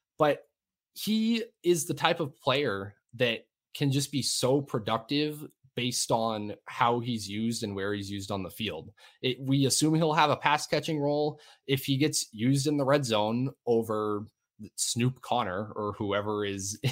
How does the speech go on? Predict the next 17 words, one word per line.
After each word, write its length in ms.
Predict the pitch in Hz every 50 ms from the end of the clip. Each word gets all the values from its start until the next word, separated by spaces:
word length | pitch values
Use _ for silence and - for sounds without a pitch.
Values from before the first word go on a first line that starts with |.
| - 214 -
<laughs> 220 | 131 135 - _ -
whoever 480 | - 143 135 131 131 127 131 135 135
is 380 | 131 127 123 120 120 117 - - _ _ - _ _ _ _ -
competing 500 | - 131 113 - 131 131 127 135 139 127
for 160 | 135 - 127
the 120 | 120 117
Jaguars' 640 | 107 110 113 117 123 117 120 120 117 120 120 117 110 - -
R 160 | - 120 120
B 160 | 123 127 120 110
two 240 | 107 - 123 123
slot 380 | 120 - - 107 98 92 110 - - -
before 260 | 101 - - 113 104
James 320 | 95 104 104 104 101 95
Robinson 400 | 104 104 113 113 101 - 104 95
comes 240 | - 107 95 92 -
back, 280 | - 92 95 98 - - _ _ - _ _ _ -
that 200 | 139 139 135